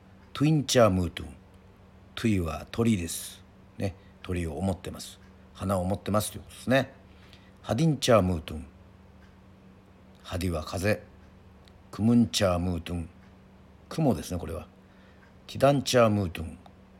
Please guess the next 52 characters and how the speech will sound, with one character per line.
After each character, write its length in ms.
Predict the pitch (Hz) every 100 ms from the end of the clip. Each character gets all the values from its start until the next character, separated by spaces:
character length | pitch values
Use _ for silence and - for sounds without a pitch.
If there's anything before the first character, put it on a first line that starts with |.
| -
テ 100 | -
ィ 20 |
ダ 120 | 101 87
は 100 | 80
太 200 | - 120
陽。 340 | 92 85 - - - - - - - - - - - -
チ 140 | - -
ッ 20 | -
キ 140 | - 170
ュ 180 | 160 156
ー 100 | 143
ン 40 |
チ 120 | -
ャ 200 | 131 120
ー 20 | 113
ム 140 | 107
ー 80 | 90
ト 140 | 80
ゥ 20 |
ン。 60 | 78 - - - - -
チ 80 | -
ッ 20 | -
キ 140 | - 95
ュ 40 |
ー 20 | 82
は 100 | -
月 240 | - 170
で 100 | 110
す 120 | -
ね。 240 | 76 101 - - - - - - - - - - - - - - - - - - -
え 160 | 85 - -
ー、 40 |
ウ 40 | 135
ン 120 | 165
チ 180 | - 139
ャ 160 | 117
ー 40 | 104
ム 180 | 101 110
ー 40 |
ト 120 | -
ゥ 40 | 76
ン。 60 | - - - - - - - - 113
ウ 40 |
ン 180 | 107 87
は 120 | 76
で 100 | -
す 80 | -
ね、 140 | - -
海 240 | 170 170
で 120 | 104 80
す 120 | -
ね。 260 | 92 104